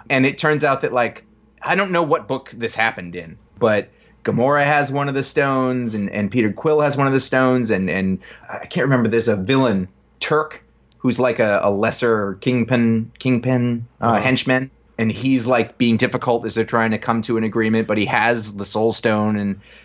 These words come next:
Speaker 1: or the Mind Stone, whatever
Speaker 2: We,
Speaker 1: it is.
Speaker 2: we were reading a book. It was, it was Jerry Duggan's Guardians of the Galaxy that had the giant stone that they were hiding, they were hiding from people. So that, this must be a continuation from Jerry Duggan's
Speaker 1: I, I think it's possible, but either
Speaker 2: Guardians
Speaker 1: way,
Speaker 2: of the
Speaker 1: you could
Speaker 2: Galaxy,
Speaker 1: jump in
Speaker 2: sorry.
Speaker 1: from that and go to, but, like, all the Avengers are in it. It's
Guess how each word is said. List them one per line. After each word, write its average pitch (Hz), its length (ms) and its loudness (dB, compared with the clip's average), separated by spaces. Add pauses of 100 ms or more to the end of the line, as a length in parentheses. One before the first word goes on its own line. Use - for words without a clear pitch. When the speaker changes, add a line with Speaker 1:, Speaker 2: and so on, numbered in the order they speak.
(120)
Speaker 1:
or 101 100 -4
the 104 80 -2
Mind 104 300 2
Stone, 104 280 0
whatever 104 280 2
Speaker 2:
We, 101 80 2
Speaker 1:
it 95 40 -2 (120)
is. - 60 2
Speaker 2:
we 214 120 2
were 359 120 2
reading 196 260 2
a 151 60 2
book. 135 360 -2
It - 60 -6
was, 135 140 -2
it - 320 -6
was 165 120 2
Jerry 180 260 2
Duggan's 170 300 2
Guardians 151 280 2
of 131 40 -6
the 135 80 -2
Galaxy 139 640 0
that 107 180 2
had 110 500 -2
the 110 120 -2
giant 107 420 0 (260)
stone 110 420 -2
that 101 160 -2
they 107 100 2
were 101 100 2
hiding, 92 520 -2
they 98 80 -4
were 92 100 -2
hiding 90 300 -4
from 95 160 -14
people. - 240 -10
So - 120 -4
that, 131 180 0
this 147 120 0
must 185 160 0
be 160 80 0
a 139 40 -2
continuation 110 580 0
from 90 260 -2
Jerry 98 260 2
Duggan's - 500 -2
Speaker 1:
I, 220 40 2
I - 40 4
think 247 180 0
it's 180 120 -2
possible, 160 420 0
but 226 120 0
either 113 140 2
Speaker 2:
Guardians 107 60 2
Speaker 1:
way, - 60 2
Speaker 2:
of - 40 2
the - 40 -6
Speaker 1:
you 107 80 -2
could 95 160 -2
Speaker 2:
Galaxy, - 0 -
Speaker 1:
jump 160 180 -4
in 147 100 2
Speaker 2:
sorry. 85 80 -8
Speaker 1:
from 127 140 -10
that 120 220 -4
and 107 100 -14
go 117 120 0
to, 113 60 -6
but, - 120 -2
like, 131 160 -4
all 107 200 2
the 185 120 -2
Avengers 131 420 0
are 101 100 -2
in 95 100 -2
it. 127 140 0
It's - 300 -2